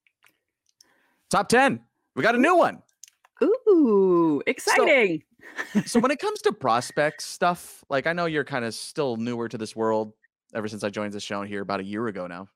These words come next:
Speaker 1: Yikes.
Speaker 2: Well, let's see. I've, I've re-entered the world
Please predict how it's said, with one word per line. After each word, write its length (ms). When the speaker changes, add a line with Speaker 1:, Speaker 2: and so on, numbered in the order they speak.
Speaker 1:
Yikes. 320
Speaker 2:
Well, 80
let's 220
see. 180
I've, 300
I've 180
re-entered 840
the 80
world 460